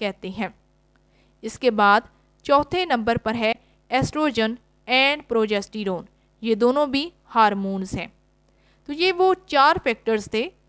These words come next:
जो कि विटामिन डी थ्री को बनाने के लिए मुहर्रिक होती हैं। इसके बाद हम बात करते हैं suppressed by कि ऐसे कौन से फैक्टर्स हैं जो कि विटामिन डी को बनाने के लिए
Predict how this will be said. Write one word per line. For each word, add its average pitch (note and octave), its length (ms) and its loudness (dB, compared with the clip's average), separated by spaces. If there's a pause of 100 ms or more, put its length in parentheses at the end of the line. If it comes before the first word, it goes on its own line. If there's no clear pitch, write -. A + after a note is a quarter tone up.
(360)
जो C#4 220 4
कि E4 280 -2 (100)
विटामिन B3+ 480 0 (120)
डी D4 200 0
थ्री C#4 220 -4
को C4+ 180 0
बनाने G#3+ 420 0
के A#3+ 140 -6
लिए A#3 300 -6
मुहर्रिक G#3+ 500 -2
होती - 260 -14
हैं। F#3 200 -12 (1000)
इसके A#3+ 240 -6
बाद C4+ 280 4
हम C#4+ 240 -4 (300)
बात A3 340 4
करते A#3+ 320 -4
हैं C4 180 -4 (320)
suppressed C#4+ 680 0 (120)
by F#3 240 0 (560)
कि C#4 80 -4 (120)
ऐसे D4 380 0 (140)
कौन C#4 260 6
से C#4 180 0
फैक्टर्स G#3+ 540 2
हैं A#3 180 2 (400)
जो C#4+ 160 6
कि D#4+ 200 4
विटामिन C4 560 2 (160)
डी C#4 200 4
को C4 360 4 (240)
बनाने A3+ 420 4
के A#3+ 180 0
लिए A#3 320 0